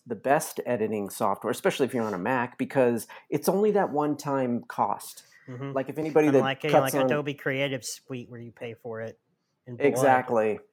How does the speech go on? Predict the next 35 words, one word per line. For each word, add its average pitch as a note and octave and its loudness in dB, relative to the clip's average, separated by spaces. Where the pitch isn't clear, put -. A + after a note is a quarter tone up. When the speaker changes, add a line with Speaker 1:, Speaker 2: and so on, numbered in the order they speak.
Speaker 1:
You C#3 -2
pay D3+ -4
so - -12
much D3+ -12
for A#2+ -12
that. G2+ -10
And C3 -10
on C3 -8
the C3 -8
subscription-based C3 -14
stuff, A2 -12
we C#3 -10
could C3+ -16
do A2 -8
a G#2+ -10
whole A2 -14
episode A2 -14
about F#2+ -12
that. G#2 -14
Um, D3+ 8
you F#3 6
know, D3 8
I, C#3 8
I D#3 8
don't, D#3 8
I E3 10
don't F3+ 8
agree C#3+ 4
with C#3+ 4
it. D#3 6
I C#3+ 6
don't D3 4
agree C#3 2
with C3 0
paying B2+ 0